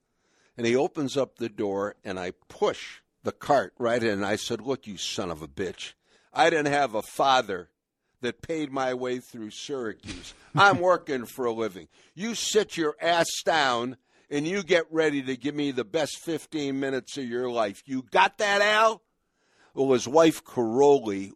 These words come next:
was roaring with laughter. And Al,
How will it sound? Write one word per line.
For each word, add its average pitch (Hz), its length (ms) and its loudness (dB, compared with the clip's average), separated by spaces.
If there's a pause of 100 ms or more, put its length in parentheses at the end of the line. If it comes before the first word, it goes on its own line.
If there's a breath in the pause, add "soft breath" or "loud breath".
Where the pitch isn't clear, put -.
was 98 300 -8
roaring 101 800 4
with 95 180 -6
laughter. 98 680 -2 (920)
And 131 160 4
Al, 135 340 8